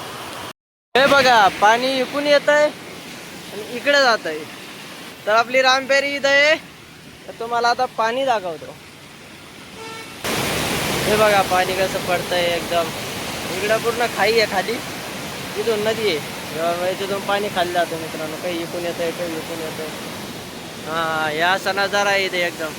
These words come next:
हा, कसं आहे? काय मित्रांनो, उत्तराखंडमध्ये यावंच लागतंय पाणी पाहण्यासाठी. हे बघा, पावसाचं पाणी. भरपूर पाऊस चालू आहे मित्रांनो. ते आपण म्हसोरी घाटामध्ये घाट चढवत आहे.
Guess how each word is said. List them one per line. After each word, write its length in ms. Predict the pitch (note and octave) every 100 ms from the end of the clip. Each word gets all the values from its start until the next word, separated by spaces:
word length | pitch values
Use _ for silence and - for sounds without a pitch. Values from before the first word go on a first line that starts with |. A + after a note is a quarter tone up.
| - - D#3
हा, 420 | F3 E3+ D#3+ D#3 E3+
कसं 200 | F#3 C4
आहे? 200 | A#3+ F3 D3+ - - - - - - _ _ _ -
काय 140 | C#4 C#4
मित्रांनो, 540 | C#4 C#4 C#4 C#4 C#4
उत्तराखंडमध्ये 800 | C4+ C#4 C#4 C4+ C#4 C#4 C#4 C#4+
यावंच 380 | C4+ C#4 C#4+ C#4+
लागतंय 640 | C#4+ C#4 C#4+ C4+ C4 B3+ B3
पाणी 300 | B3 B3+ C4+
पाहण्यासाठी. 640 | C4+ C4+ C4 B3+ B3+ B3
हे 60 | A#3+
बघा, 260 | C4 B3+
पावसाचं 500 | B3+ B3 B3+ B3 B3+ B3+
पाणी. 360 | B3 A#3+ A#3 G#3+ - - - - - - - - - - - - - - - - - - - - -
भरपूर 360 | G#3+ B3+ D4 C#4+
पाऊस 240 | C#4+ C#4+
चालू 220 | D4 C#4+
आहे 100 | C#4+
मित्रांनो. 440 | C4+ C4+ C#4 C4+ C#4 C4
ते 140 | C#4 C4
आपण 280 | C4+ C#4
म्हसोरी 360 | C4+ B3+ A#3 C4+
घाटामध्ये 640 | C4 A#3+ C4 C4 B3+ C4 B3+ C#4 - - - -
घाट 180 | G3 A3+
चढवत 360 | A3 C4 C4 B3+
आहे. 200 | B3